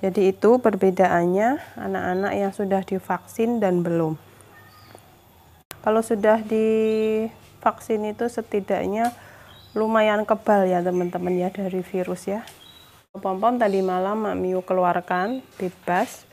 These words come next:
di halaman sini, tapi ini tak kurung lagi. Ya pom-pom ya.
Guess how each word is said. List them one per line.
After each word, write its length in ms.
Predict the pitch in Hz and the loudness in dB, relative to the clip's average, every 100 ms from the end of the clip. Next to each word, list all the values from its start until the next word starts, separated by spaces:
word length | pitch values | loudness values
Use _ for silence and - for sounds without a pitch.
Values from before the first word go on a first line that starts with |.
| - - - - - | -20 -20 -20 -18 -4
di 560 | 214 196 185 180 180 180 185 | 2 4 6 6 4 4 2
halaman 480 | 185 175 175 175 175 | 2 2 2 0 -2
sini, 480 | - 180 180 196 262 - - - | -6 -4 -4 -4 -6 -10 -20 -12
tapi 400 | 185 185 180 180 | -8 -4 -4 -2
ini 240 | 190 202 202 - _ - - - - _ - - - - _ - - - | -2 -4 -8 -20 _ -20 -20 -20 -20 _ -20 -20 -20 -20 _ -20 -20 -10
tak 160 | 170 - | -10 -6
kurung 400 | 180 175 175 170 | -4 0 0 -2
lagi. 880 | 160 160 - - 160 156 156 160 165 170 - - - - - - | -4 -8 -10 -8 -6 -6 -6 -8 -10 -12 -18 -20 -20 -20 -20 -14
Ya 80 | 190 | -10
pom-pom 400 | 185 180 175 175 | -8 -6 -2 -4
ya. 240 | 180 214 | -4 -8